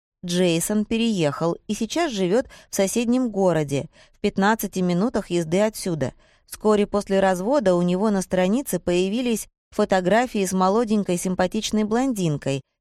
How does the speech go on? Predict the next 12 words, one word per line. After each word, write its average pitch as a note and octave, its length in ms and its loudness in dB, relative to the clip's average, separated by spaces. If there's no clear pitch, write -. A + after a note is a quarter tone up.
Сейчас C4+ 380 -2
они, G3+ 200 0
судя A#3+ 300 -4
по F3 140 -4
всему, E3+ 340 -2
женаты. F#3+ 560 -2
Я G3+ 220 2
часами G#3+ 560 0
прокручивала F#3 800 0
на F3 160 2
Ютьюбе F3+ 540 -2
записи F3 640 0